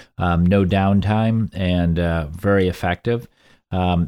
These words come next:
and we talked about, um, some of the new applications of B B L with Hero on the chest, bot-, and arms and legs,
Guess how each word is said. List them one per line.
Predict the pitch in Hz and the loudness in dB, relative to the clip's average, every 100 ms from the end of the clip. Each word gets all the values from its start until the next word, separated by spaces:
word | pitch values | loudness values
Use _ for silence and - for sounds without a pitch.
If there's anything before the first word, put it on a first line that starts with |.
| - | -2
and | 101 | -2
we | 95 | -2
talked | 90 101 92 - | -2 -4 -4 -4
about, | 87 90 90 85 95 | -2 0 0 -2 -2
um, | 87 85 76 | -2 -2 -4
some | 104 92 | -2 0
of | 87 | 2
the | |
new | 87 95 92 | 2 2 0
applications | 90 90 98 - 92 87 95 85 | -2 -4 -6 -2 -2 0 -2 -2
of | 80 | -2
B | 90 | -2
B | 82 87 | 0 0
L | 85 85 | 0 0
with | 82 | -2
Hero | - 101 92 90 87 | -4 -2 2 2 2
on | 82 82 | 2 0
the | 80 80 | 0 -2
chest, | 76 - 87 85 - - - | -4 -4 -2 -2 -8 -16 -8
bot-, | 90 87 85 | -4 -2 -4
and | 92 82 80 - | -4 -2 -2 -2
arms | 95 92 87 87 | -2 0 0 0
and | 78 | -2
legs, | 82 90 117 - | 0 -2 -4 -10